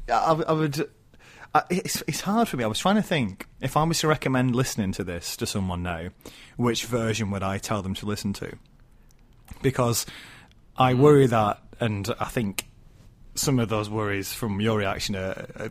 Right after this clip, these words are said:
Speaker 1: are, are, are sort of, are, are valid here, that sort of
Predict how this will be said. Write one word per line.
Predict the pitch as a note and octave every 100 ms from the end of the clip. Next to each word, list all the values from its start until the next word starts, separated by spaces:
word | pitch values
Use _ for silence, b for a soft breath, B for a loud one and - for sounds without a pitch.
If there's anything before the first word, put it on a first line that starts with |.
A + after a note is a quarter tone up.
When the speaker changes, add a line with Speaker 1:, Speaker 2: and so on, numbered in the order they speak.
| -
Speaker 1:
are, | A2 -
are, | A2+ - -
are |
sort | - G#2+ F#2
of, | F#2+ - B B -
are, | G#2 - - - - - - - - - - - -
are | - A#2
valid | A#2+ B2 G#2+
here, | A#2 G#2 G1+ B B B - -
that | A2 B2 A2 A2 -
sort | C3 A#2
of | A2+ G2+